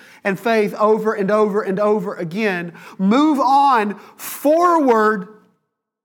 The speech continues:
to see that they really point you to Christ Jesus and everything he means and all the ways he works.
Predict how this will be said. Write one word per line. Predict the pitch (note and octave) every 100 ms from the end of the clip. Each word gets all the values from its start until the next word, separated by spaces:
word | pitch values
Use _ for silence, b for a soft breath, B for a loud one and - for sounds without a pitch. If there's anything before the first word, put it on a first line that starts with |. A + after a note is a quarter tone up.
| _ _ _ -
to | A3
see | - - D#4 C4 F#3 B B
that | - A#3
they | G#3+ A#3+
really | G3+ A3 D#4+ E4 C#4+ -
point | - - - D4+ D#4+ D#4+ -
you | A#3+ A3 G#3+ - B
to | C4+
Christ | F3+ - B3+ A#3 F3
Jesus | F3+ D4 C#4 G3+ G3+ - - B
and | G#3
everything | G#3 C4+ D4 E4+ E4 C#4
he | A3 D4
means | B3+ E3 G2 - - - - _ _ _ _ _ _ _ _ _ _
and | F3+ -
all | B3 D#4
the | D#4
ways | D4+ D4+ -
he | - E4
works. | D#4 A#3 D#3+ - - - -